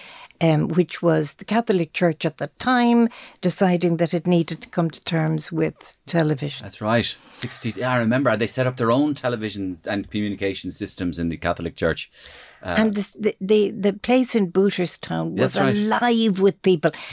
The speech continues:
Speaker 1: The Ryark people
Speaker 2: Yeah.
Speaker 1: who made documentaries. Uh, there was
Speaker 2: Lots
Speaker 1: just
Speaker 2: of
Speaker 1: a
Speaker 2: money
Speaker 1: bunch
Speaker 2: was put into it.
Speaker 1: Lots of money.
Speaker 2: Yeah.
Speaker 1: And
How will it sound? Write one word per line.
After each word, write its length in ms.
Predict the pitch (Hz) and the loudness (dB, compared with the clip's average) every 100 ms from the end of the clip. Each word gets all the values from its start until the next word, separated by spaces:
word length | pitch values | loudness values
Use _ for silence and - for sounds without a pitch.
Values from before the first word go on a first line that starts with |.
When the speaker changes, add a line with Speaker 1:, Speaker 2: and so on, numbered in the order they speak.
| - | -4
Speaker 1:
The 80 | - | 2
Ryark 720 | 190 190 202 214 214 202 - | 2 4 4 4 4 2 -4
people 340 | - 196 - 185 | 0 0 2 2
Speaker 2:
Yeah. 120 | 131 | 4
Speaker 1:
who 80 | 175 | 4
made 260 | 175 170 - | 2 0 2
documentaries. 1040 | 175 - 180 180 190 185 - 190 185 - - 220 | 0 0 0 2 2 2 2 2 2 0 -2 -2
Uh, 60 | |
there 160 | 196 233 | 0 0
was 100 | 214 | 2
Speaker 2:
Lots 120 | 131 | 0
Speaker 1:
just 100 | 240 | 2
Speaker 2:
of 40 | 135 | 2
Speaker 1:
a 40 | |
Speaker 2:
money 200 | 131 151 143 | 2 4 2
Speaker 1:
bunch 40 | |
Speaker 2:
was 100 | 123 | 0
put 160 | 131 123 | 2 2
into 240 | 147 101 | 2 -2
it. 160 | 85 - _ | -8 -10 _
Speaker 1:
Lots 500 | 190 208 220 196 - 165 | 4 6 6 2 -2 -2
of 100 | 151 | 0
money. 340 | 143 135 143 - | 0 -2 -6 -2
Speaker 2:
Yeah. 220 | 196 190 | 2 2
Speaker 1:
And 280 | 185 185 | 2 -2